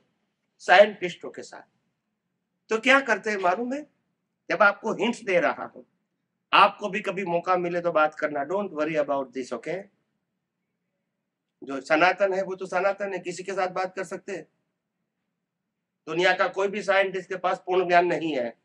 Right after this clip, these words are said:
भले वो gold medalist है या वो Nobel Prize वाला है, किसी के पास सनातन full ज्ञान नहीं है, okay? They have always limited ज्ञान। Any Nobel Prize विजेता की बात करता हूँ मैं, ordinary scientist की बात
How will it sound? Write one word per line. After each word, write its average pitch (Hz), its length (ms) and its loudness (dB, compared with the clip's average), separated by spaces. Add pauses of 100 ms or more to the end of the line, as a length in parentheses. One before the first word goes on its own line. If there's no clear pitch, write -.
(220)
भले 175 200 4
वो 170 160 0 (440)
gold 165 280 6
medalist 170 480 4
है 180 200 -6 (260)
या 151 160 6
वो 139 220 -2
Nobel 151 300 4
Prize 139 200 0
वाला 117 240 -4
है, 110 140 -10 (160)
किसी 170 200 -4
के 180 140 0
पास 160 320 0
सनातन 151 420 0 (280)
full 185 180 2
ज्ञान 156 300 4 (180)
नहीं 117 340 -4
है, 104 160 -18 (320)
okay? 160 280 -2 (420)
They 165 160 4
have 156 160 0 (220)
always 214 600 6
limited 156 440 -2
ज्ञान। 110 220 -12 (800)
Any 262 320 8
Nobel 226 280 2
Prize 175 280 2
विजेता 143 360 -2
की 131 120 -8
बात - 220 -8
करता 120 200 -12
हूँ 127 80 -8
मैं, 147 100 -2
ordinary 160 380 2
scientist 165 420 0
की 180 60 -2
बात 175 300 0